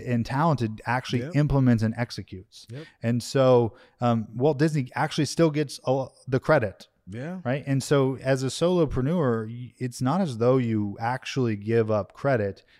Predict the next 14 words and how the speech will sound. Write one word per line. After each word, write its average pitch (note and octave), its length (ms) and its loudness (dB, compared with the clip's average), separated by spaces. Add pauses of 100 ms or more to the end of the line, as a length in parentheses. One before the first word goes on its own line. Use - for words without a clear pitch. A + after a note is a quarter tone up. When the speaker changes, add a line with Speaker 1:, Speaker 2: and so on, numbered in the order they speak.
Speaker 1:
when A2+ 200 -2
you G#2+ 160 0
give G#2+ 300 2
up G#2 200 0
control. F#2 680 -4 (340)
It's - 300 -8
whether B2+ 260 2
you B2+ 180 2
give C3 240 2
up A#2+ 180 0
control A2 420 0
to G#2 80 -2
the G2 120 -2
right F#2+ 220 -6